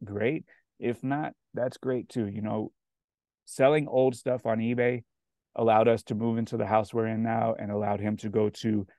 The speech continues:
a very nice school versus the alternatives. And that in change allowed him the opportunity to go to college. And he's the first one that I know that actually went to college. So, you know, I'm proud of him. He's a good guy, but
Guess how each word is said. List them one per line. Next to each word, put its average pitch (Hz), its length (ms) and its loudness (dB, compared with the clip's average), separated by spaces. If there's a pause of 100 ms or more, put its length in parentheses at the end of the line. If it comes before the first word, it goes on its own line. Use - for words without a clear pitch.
(140)
a 98 100 -2
very 113 320 0
nice 110 300 -2
school 113 320 0
versus 107 320 -2
the 110 140 -2
alternatives. 117 720 -2 (420)
And 101 460 0 (160)
that 113 180 4
in 120 140 -4
change 107 480 -6 (200)
allowed 104 300 2
him 101 140 -2
the 101 140 -4
opportunity 101 520 -6
to 104 80 -6
go 104 140 -4
to - 40 -6
college. 95 520 -4 (480)
And 98 480 -6 (340)
he's 123 160 0
the 120 80 -2
first 110 320 2
one 107 300 0 (580)
that 101 160 6
I 151 160 8
know 104 220 0
that 107 120 -2
actually 107 340 -2
went 110 200 -4
to - 80 -20
college. 101 400 -6
So, 104 260 -6 (360)
you 110 80 -4
know, 107 80 2
I'm 110 160 2
proud 110 240 4
of 110 80 -2
him. 104 100 -2
He's 104 160 -6
a - 20 -8
good 107 220 -4
guy, 101 300 0
but 98 260 -2